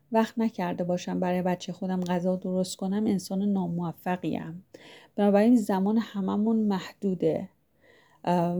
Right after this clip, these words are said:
و ما فرصت زیادی نمیخوایم بگذاریم برای اینکه گزافه گویی کنیم. می‌خوایم شما رو، اه، توی یه موقعیتی قرار بدیم که با سرعت زیاد، بدون اینکه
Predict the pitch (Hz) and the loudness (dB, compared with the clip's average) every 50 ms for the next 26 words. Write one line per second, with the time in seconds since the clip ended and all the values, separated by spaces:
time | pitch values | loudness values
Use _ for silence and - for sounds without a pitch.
0 | 180 190 208 202 202 202 202 202 - - - 208 202 208 220 240 247 240 226 214 | 4 4 4 4 4 2 0 0 -2 -2 0 2 4 4 6 6 6 6 4 4
1 | 214 233 - _ _ _ _ _ - - - 202 196 185 - - - 214 208 - | 2 -2 -8 _ _ _ _ _ -10 -2 0 0 0 0 -2 -2 -4 -4 -2 -2
2 | 240 233 208 196 185 190 190 196 202 208 - 226 233 233 233 - 220 220 214 202 | -2 -2 0 2 2 4 6 6 4 4 4 4 4 4 4 4 4 4 4 4
3 | 190 - - - 190 190 185 180 175 190 180 180 - - - 185 180 185 185 185 | 2 -2 -4 -4 -2 -2 0 2 2 2 2 0 -2 -2 0 0 2 0 0 -2
4 | 180 180 175 175 180 185 190 190 196 196 202 196 - - 208 214 220 226 233 - | -2 -2 0 0 0 0 0 0 0 0 -2 -2 -2 0 2 2 2 2 2 -2
5 | - - - - _ _ _ _ _ _ _ _ _ _ - 180 175 202 202 196 | -8 -20 -20 -20 _ _ _ _ _ _ _ _ _ _ -8 4 8 8 8 8
6 | 185 175 190 185 180 - - 180 175 165 180 185 185 185 185 185 185 185 175 170 | 6 4 2 2 2 0 -2 -4 -2 0 0 2 2 2 0 0 -2 -6 -6 -4
7 | 165 165 165 160 160 165 180 185 - _ _ _ _ - 220 - - 269 269 262 | -4 -4 -2 -2 -4 -4 -6 -10 -14 _ _ _ _ -8 -4 0 2 2 2 2
8 | - - 202 196 202 208 214 220 233 240 247 254 247 - _ _ _ _ _ _ | 0 -2 -2 0 0 2 4 4 6 6 4 2 0 -8 _ _ _ _ _ _
9 | _ _ - - 185 175 175 175 175 180 180 - - 220 214 220 214 226 214 202 | _ _ -8 -6 -4 -4 -4 -4 -4 -6 -8 -4 0 2 2 4 4 4 4 4
10 | 190 175 180 175 185 190 - 214 196 190 185 185 190 196 208 220 226 226 240 - | 4 2 2 2 2 0 0 -2 -2 -2 0 0 2 2 2 2 0 0 -2 -2
11 | - 240 233 240 247 254 240 202 196 185 - - 185 185 180 190 196 - 202 202 | -2 0 2 2 2 2 2 0 -2 -2 -2 -2 -2 0 0 0 0 0 0 0
12 | 190 185 180 185 180 180 180 190 196 208 226 240 - - _ _ _ _ _ _ | 0 0 -2 -2 -2 0 0 2 2 2 2 0 -2 -6 _ _ _ _ _ _
13 | _ _ _ _ _ _ _ - 190 185 - 190 190 196 196 196 196 196 - - | _ _ _ _ _ _ _ -2 -2 0 0 0 2 2 4 2 2 2 0 -2
14 | 196 202 202 196 196 196 196 196 196 | -2 0 2 4 4 4 4 2 0